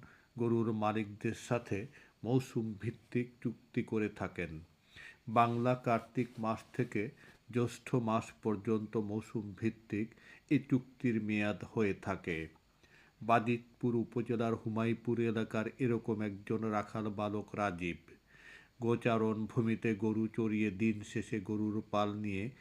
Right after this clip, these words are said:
ঘরে ফিরছিল সে। তার অভিভাবকের সাথে মনিবের চুক্তি রয়েছে ছয় মাসের জন্য। সে জানায়, চল্লিশ মণ ধান ও নগদ পঁয়ত্রিশ হাজার টাকা পাবে সে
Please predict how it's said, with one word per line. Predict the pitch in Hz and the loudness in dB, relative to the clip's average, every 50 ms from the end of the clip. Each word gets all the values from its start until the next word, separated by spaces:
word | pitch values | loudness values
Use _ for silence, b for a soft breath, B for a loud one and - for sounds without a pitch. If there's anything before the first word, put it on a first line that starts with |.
| B B B B B B B B | B B B B B B B B
ঘরে | 110 - - 110 110 104 104 104 | -10 -4 0 2 2 4 4 2
ফিরছিল | 98 - - 117 110 107 - - - 120 101 98 95 | 0 0 0 0 0 0 -2 -6 -4 -4 -2 -2 -2
সে। | 90 - - 104 87 76 76 78 - - _ B B B B B B B B B B B B B B _ _ _ _ _ - - _ - B B B B B B B _ _ - | -4 -2 -2 -2 0 0 -2 -4 -8 -12 _ B B B B B B B B B B B B B B _ _ _ _ _ -20 -20 _ -20 B B B B B B B _ _ -2
তার | - 104 117 127 131 131 - | 4 6 8 8 6 6 2
অভিভাবকের | 123 120 123 139 135 135 127 123 113 117 120 - - 127 123 | 0 4 6 6 6 6 4 2 2 2 0 2 2 2 2
সাথে | - - - 127 120 120 - 107 107 135 - B B B B B - | 0 -2 -2 -2 -2 0 0 0 0 0 -4 B B B B B -2
মনিবের | 113 120 117 113 107 120 117 104 - - | 0 2 2 4 4 4 4 2 0 0
চুক্তি | - 123 117 - - - 123 | -2 -2 -2 -2 -4 0 2
রয়েছে | 117 110 110 110 110 110 - 131 120 - | 2 4 4 4 2 2 0 -2 -2 -2
ছয় | - - 110 107 104 101 | -2 0 2 2 2 2
মাসের | 95 98 98 95 - - 104 92 87 | 2 0 -2 -2 -2 -6 -6 -6 -4
জন্য। | 92 104 95 90 92 90 87 85 87 90 - B B B B B B | -6 -6 -6 -6 -6 -8 -8 -10 -10 -12 -16 B B B B B B
সে | B - - 127 120 | B 2 4 4 6
জানায়, | 107 123 117 110 110 110 110 107 - | 6 4 4 4 4 2 2 0 0
চল্লিশ | - 117 113 113 107 117 117 113 - - | 0 0 2 2 2 0 -2 -2 -4 -6
মণ | 117 110 107 107 107 95 | -4 -2 -2 -2 -4 -4
ধান | - - 104 104 104 104 104 - - - | -4 0 2 2 2 2 0 -6 -8 -8
ও | 117 | -6
নগদ | 104 101 104 104 98 110 110 107 - - - | -4 -2 -2 -2 0 -2 -4 -4 -6 -12 -6
পঁয়ত্রিশ | - 107 107 104 101 - - 113 110 - | -4 -2 -2 -2 -4 -4 -6 -6 -4 -4
হাজার | - 107 98 104 110 107 - - | -4 -6 -4 -2 -4 -4 -4 -2
টাকা | - 104 101 - - 110 104 | -2 0 0 0 -4 -6 -6
পাবে | - - 107 101 95 101 101 | -4 -2 -2 0 0 -2 -4
সে | - - - 104 104 | -4 -2 -2 -2 -2